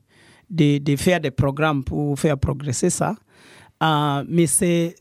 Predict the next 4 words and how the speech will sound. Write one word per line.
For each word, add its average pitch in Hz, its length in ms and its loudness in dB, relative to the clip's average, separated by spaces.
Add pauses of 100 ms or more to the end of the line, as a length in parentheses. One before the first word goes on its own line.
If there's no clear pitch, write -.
(280)
trop 233 200 6
général. 170 760 0
C'est, 160 920 -2
c'est, 143 720 -4